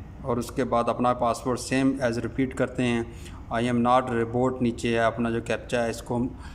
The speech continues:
I am not robot के ऊपर क्लिक करते हैं। तो यहाँ पे हमसे कहा जा रहा है कि वो ग्रिड सिलेक्ट, सिलेक्ट करें जहाँ पे बाइसिकल है।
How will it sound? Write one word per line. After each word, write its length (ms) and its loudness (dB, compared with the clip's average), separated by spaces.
I 60 2
am 160 2
not 240 4
robot 280 0
के 120 0
ऊपर 140 0
क्लिक 240 -4
करते 220 -2
हैं। 220 0
तो 60 2
यहाँ 200 4
पे 100 0
हमसे 200 0
कहा 180 4
जा 160 4
रहा 120 4
है 60 -4
कि 60 0
वो 160 2
ग्रिड 220 0
सिलेक्ट, 360 -2
सिलेक्ट 320 -4
करें 220 2
जहाँ 200 4
पे 160 -2
बाइसिकल 440 0
है। 100 2